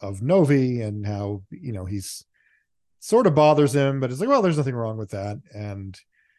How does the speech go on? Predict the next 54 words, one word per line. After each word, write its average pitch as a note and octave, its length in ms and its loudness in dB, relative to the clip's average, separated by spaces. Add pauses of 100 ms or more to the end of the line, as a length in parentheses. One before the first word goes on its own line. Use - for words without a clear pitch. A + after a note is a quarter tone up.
(380)
he C#3 80 0
realizes C#3 560 6
he C#3 60 0
never A#2+ 180 0
told A2 480 -4
Compor C#3 480 0
about A2 260 -4
it. A2+ 40 -6
And A2+ 80 -10
I - 20 -12
was A#2+ 100 -8
like, E3+ 100 0
"Well, A3+ 260 6
why F3 140 6
should C3 180 0
I G#2 80 -4
tell F2+ 180 -14
Compor E2+ 380 -16
about E2 220 -16
it? - 120 -20 (300)
It's - 80 -20
fine. E2 260 -14 (380)
It's - 100 -10
all C#3+ 100 0
fine. E2 220 -10 (140)
Everything's C3+ 240 -6
fine." - 180 -20 (800)
<laughs> - 140 -4
And C#3+ 100 2
the - 140 4
chapter A2 500 -4 (320)
more A#2 160 0
or G#2+ 60 -2
less G2+ 240 -8
ends F2+ 240 -14
at E2 80 -18
that E2 180 -14
point. - 300 -16 (260)
So, G3+ 460 2 (340)
you A3+ 60 -6
know, E3 120 6
a C#3+ 60 4
couple G#3 320 2
of B2 160 2
our G#2+ 180 0
protagonists G2 840 -10
are G#2 100 -6
heading G#2 360 -4
towards F2+ 280 -12
each E2+ 160 -14
other D#2+ 220 -14
at E2 80 -18
this - 160 -14
point. A#2 340 -12